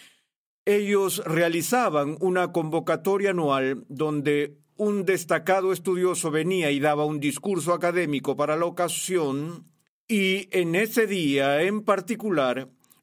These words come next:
el estudioso que fue invitado era muy conocido y todo el mundo esperaba un discurso académico muy técnico durante sus cuarenta y cinco minutos de discurso.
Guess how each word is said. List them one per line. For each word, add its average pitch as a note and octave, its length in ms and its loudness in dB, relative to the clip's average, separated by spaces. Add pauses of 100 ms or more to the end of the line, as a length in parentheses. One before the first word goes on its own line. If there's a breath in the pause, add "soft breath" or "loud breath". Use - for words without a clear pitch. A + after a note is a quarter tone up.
el E3 180 4
estudioso F3+ 680 0
que G3 140 0
fue F#3 180 0
invitado D#3 720 0
era F3+ 240 2
muy A3 380 0
conocido F3 840 0 (240 loud breath)
y D#3+ 140 -6
todo G3 320 2
el F#3 40 0
mundo G3+ 300 0
esperaba F3 560 0
un F#3+ 160 0
discurso F3+ 840 -2
académico E3 720 0
muy G3+ 220 -2
técnico D#3+ 760 -2 (260 loud breath)
durante D#3+ 540 0
sus D3+ 420 -2
cuarenta D3+ 440 0
y D3 60 0
cinco F3 540 -2
minutos D3+ 500 -2
de C#3 120 2
discurso. C3+ 600 -4